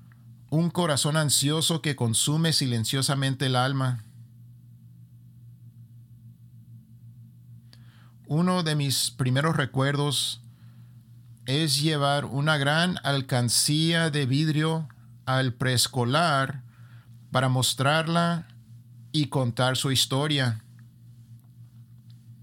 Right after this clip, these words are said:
Creo que esta cosa era enorme, pero como yo era pequeño, la relación entre los tamaños era diferente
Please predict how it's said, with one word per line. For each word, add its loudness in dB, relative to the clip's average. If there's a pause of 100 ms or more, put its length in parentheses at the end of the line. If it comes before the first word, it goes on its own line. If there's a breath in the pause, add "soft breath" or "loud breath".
(1500 loud breath)
Creo 0
que -2
esta -2
cosa 0
era 0 (240)
enorme, 2 (520)
pero 0
como 0
yo 2
era 2
pequeño, 0 (800)
la 0
relación 0
entre -2
los -2
tamaños 0
era -2
diferente -2